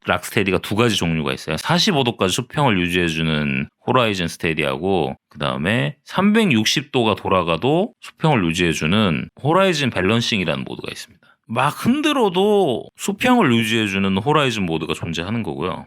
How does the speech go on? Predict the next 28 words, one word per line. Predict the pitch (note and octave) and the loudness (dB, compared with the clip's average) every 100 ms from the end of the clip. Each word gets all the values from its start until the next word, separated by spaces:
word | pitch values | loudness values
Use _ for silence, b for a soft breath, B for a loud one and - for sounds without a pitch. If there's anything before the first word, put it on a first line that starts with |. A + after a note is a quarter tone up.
| _ | _
한마디로 | - C#3+ C#3 A#2 G#2 | -4 0 2 2 2
손떨방도 | E3 E3 D#3+ C3+ A2 G2 F2 D#2+ D2 - - - - | 0 2 2 4 2 2 2 0 -2 -4 -10 -18 -8
기능이 | G2+ G2 F2+ | 0 2 2
엄청 | D2 F#2 | 0 -4
좋다는 | - - - D2+ | -10 -10 -4 -2
얘기죠. | B1 D#2+ D2 A#2 - | -4 -6 -6 -6 -6
오즈모 | F#2 A2+ C#3 C#3 F#2+ | -4 -2 2 2 0
액션 | G2 - B2+ | -2 0 -2
파이브에도 | B2 D3+ D#3+ C3 A#2 A2 C#3 D#3+ F3+ - | 0 0 0 0 -2 0 -2 0 -2 -6
액션 | F2+ - D3 B2 | -6 -2 0 2
원에 | G2 G#2+ | 2 2
사용하던 | G#2+ C#3 D3+ C#3+ A2+ G2+ G2+ G2+ | 0 0 0 0 0 2 2 0
삼점오 | B2 C3+ D3 C3+ A#2+ | -2 -2 0 0 0
림 | A2 G#2 | 0 -2
이 | F2 | -4
젠더가 | - F2 F2+ E2+ D2 | 0 2 4 2 2
있습니다. | C#2+ - D2 C2 - - - | 0 -2 -2 -2 -4 -8 -10
정품으로 | - F#2 - C3+ A2+ F2+ E2 | -4 -2 0 2 2 2 0
판매를 | A#2 B2 A2 F2+ | 0 0 2 2
하는 | A2 G#2+ | 0 0
거예요. | C#2 D2 | 0 -2
오즈모라고 | C#2+ D2+ E2+ D#2 D2 C2+ C2+ | -2 -2 0 0 0 0 -2
이제 | C2+ | -4
써있는데 | - A2 A2 E2 C#2 C#2 E2+ C3 | -2 0 2 0 0 0 -2 -4
배터리 | - B2+ D3 C#3 | -4 -2 0 0
커버하고 | - G3+ A#3 G#3 F3 | 0 2 2 2 2
모양이 | G2+ G#2+ A#2+ | 2 2 0
똑같아요. | E3 G3 F3 G#2 | -4 -4 -2 -2